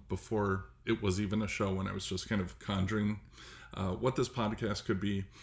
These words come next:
I knew I wanted you on the show for a lot of different reasons. And, um, like I alluded to in the intro, you set the bar pretty high.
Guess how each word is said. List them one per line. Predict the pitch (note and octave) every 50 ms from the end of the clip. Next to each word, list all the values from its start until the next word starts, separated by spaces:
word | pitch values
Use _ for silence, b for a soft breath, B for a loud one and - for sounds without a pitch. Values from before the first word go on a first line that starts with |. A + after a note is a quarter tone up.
| B B B B B - - -
I | G#2
knew | A2 A#2 A#2 A2+
I | A2
wanted | A2 A#2 A#2 A2+ G#2+ G2
you | A2 C3 C#3 C#3
on | B2 A#2 A2+ G#2 G2
the | G2 G2
show | F#2+ - - G#2 G2 G2 F#2+
for | F#2 - - G#2+ F#2
a | F#2+
lot | G2 G#2 A2+ A#2+
of | A2+ A2
different | G2 G2+ - - F#2+ - - - - - -
reasons. | - F#2+ F#2+ F2+ E2+ F#2+ G2 F#2+ F#2+ - - B B B B B B B B
And, | - F#2+ G2 G2 F2+ F2+ - -
um, | G2+ F#2+ F#2 F#2 E2+ E2+ - - - - - - - - - -
like | - G#2+ G#2+ A2+
I | G#2+ G#2
alluded | G#2 G#2 A2+ C3 B2+ B2 C3 A#2 G#2+
to | - - A#2+ G#2+
in | G#2+
the | A2 G2
intro, | E2+ A2+ B2 A#2 - - G#2 G#2
you | G#2 G2+ G2+
set | G#2 - - G2+ F#2+
the | A2
bar | G2 G#2+ G#2 G2+
pretty | - - A2+ A#2 G#2+
high. | F#2+ G2 F2+ F2+ F#2+ G2+